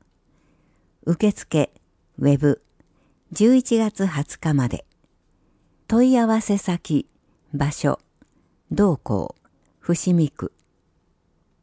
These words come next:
電話、零七五六四二の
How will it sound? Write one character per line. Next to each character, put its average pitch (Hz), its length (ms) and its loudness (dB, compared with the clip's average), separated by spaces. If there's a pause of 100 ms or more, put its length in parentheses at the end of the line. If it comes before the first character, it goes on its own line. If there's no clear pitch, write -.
(300)
電 180 360 4
話、 156 180 2 (480)
零 233 260 6
七 165 340 4
五 117 240 -4 (500)
六 196 320 2
四 196 380 4
二 143 140 6
の 107 200 2